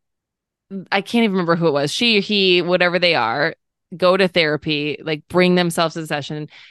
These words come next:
And the therapist says, "What are you struggling with right now?" And the guy says, "I don't know, life." And so the therapist is like, "No,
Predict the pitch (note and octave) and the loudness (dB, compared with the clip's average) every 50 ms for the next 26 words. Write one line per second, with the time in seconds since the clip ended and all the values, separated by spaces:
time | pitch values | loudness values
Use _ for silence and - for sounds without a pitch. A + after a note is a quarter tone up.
0 | - _ D#3+ E3 D#3+ - F3+ E3+ E3 - F#3+ E3+ - - E3+ D#3+ D#3+ D3 - - | -18 _ -8 -8 -2 0 2 2 2 0 -2 -2 -2 0 0 0 0 -2 -6 -10
1 | - - - - D#3+ D3+ D3+ D3+ D3+ - - A3+ G#3+ G3+ G3 F#3 E3+ D#3 C#3+ - | -12 -14 -6 -4 -2 0 0 -2 -2 -2 0 0 0 0 0 -4 -4 -6 -8 -8
2 | - D#3+ D#3 D3 D3 D3+ D3+ D#3 D#3 D#3+ D#3+ - - D#3+ D#3+ D#3+ D#3 - E3+ E3 | -8 -8 -8 -8 -8 -8 -6 -4 -4 -4 -4 -4 -4 -4 -4 -6 -6 -4 -4 -4
3 | D#3 - D3+ D3 D#3 D#3+ D3+ - D#3+ D3+ D3+ D3 - - D3+ D#3 D#3+ F3 F#3 G#3+ | -2 -2 -2 -2 -2 -4 -4 -2 -2 -2 -2 -4 -8 -10 -8 -6 -6 -4 -4 -2
4 | G#3+ E3+ C#3+ D#3+ F#3+ G3 D3+ - - - - _ - - - - - _ _ - | -4 -2 0 0 0 0 -2 -6 -12 -16 -20 _ -20 -20 -20 -20 -20 _ _ -4
5 | F#3 F3+ F3 E3+ G3 F#3 F3+ E3 F3 F3 E3+ D#3+ F3 F3 E3 - F3+ D#3 F#3 F3 | -4 -2 -2 -2 -2 -2 -2 0 0 0 0 0 -2 -4 -4 -6 -6 -4 -2 -4
6 | E3 D#3 - F3 G#3 A#3+ G#3+ D#3+ C#3+ C3+ | -4 -4 -4 -2 0 2 2 2 0 -4